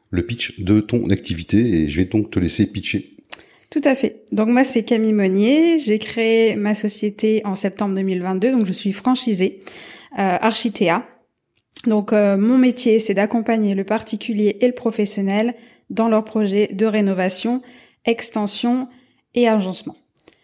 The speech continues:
Speaker 2: Donc, je me déplace sur la métropole lilloise, mais pas que. Je suis aussi sur les Hauts-de-France,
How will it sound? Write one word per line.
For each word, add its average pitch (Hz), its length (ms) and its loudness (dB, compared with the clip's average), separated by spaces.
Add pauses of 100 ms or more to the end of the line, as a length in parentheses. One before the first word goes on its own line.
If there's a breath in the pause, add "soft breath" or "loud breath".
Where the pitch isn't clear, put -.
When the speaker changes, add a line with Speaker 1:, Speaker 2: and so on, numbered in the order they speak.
(360 soft breath)
Speaker 2:
Donc, 196 280 0
je 208 60 -4
me 214 80 2
déplace 226 480 2
sur 214 300 -2
la 202 100 2
métropole 202 480 0
lilloise, 196 480 2
mais 202 140 2
pas 190 160 0
que. 240 280 2
Je 202 120 0
suis 185 200 -4
aussi 190 260 -2
sur 208 180 -2
les 190 80 2
Hauts-de-France, 190 580 0